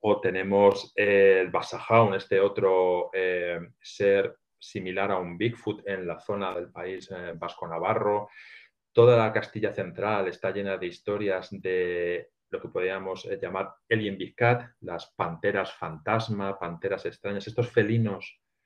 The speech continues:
curiosos que de vez en cuando aparecen en las noticias, que se, han sido vistos en distintos lugares y que, y que, bueno, de,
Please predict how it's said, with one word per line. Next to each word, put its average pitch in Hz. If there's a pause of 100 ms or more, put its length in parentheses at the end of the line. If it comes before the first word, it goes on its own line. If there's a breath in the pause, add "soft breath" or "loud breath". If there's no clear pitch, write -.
(320)
curiosos 95
que 98
de 92
vez 95
en 95
cuando 98
aparecen 95
en 95
las 90
noticias, 92
que 90
se, -
han 95
sido 95
vistos 95
en 90
distintos 87
lugares 107 (760 loud breath)
y 110
que, 92 (760)
y 117
que, 101
bueno, 120
de, 170